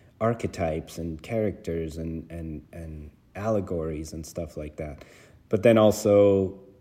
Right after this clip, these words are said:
as I've said, like, poems, like, Suf-, Sufi poets are always,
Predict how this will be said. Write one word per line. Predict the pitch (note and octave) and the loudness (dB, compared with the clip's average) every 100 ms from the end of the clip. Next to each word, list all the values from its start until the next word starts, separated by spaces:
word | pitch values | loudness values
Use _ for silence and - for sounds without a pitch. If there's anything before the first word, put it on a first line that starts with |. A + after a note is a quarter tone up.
| _ _ - | _ _ -2
as | G2 | 0
I've | F#2 | 0
said, | - G#2 F#2+ | 4 2 4
like, | F#2 F2 - _ _ _ _ _ | -2 -2 -12 _ _ _ _ _
poems, | - A#2+ A2+ G#2 F2+ | 4 6 6 2 0
like, | E2+ - | -2 -4
Suf-, | - A#2+ - | -2 -2 -2
Sufi | - A#2+ A#2 G2+ F#2 | -6 -2 -2 -2 -2
poets | G2 F2 F2 - E2 | 0 0 0 -4 -8
are | E2 - | -8 -8
always, | G2+ G2 F2+ E2+ - | -4 -2 -2 -4 -10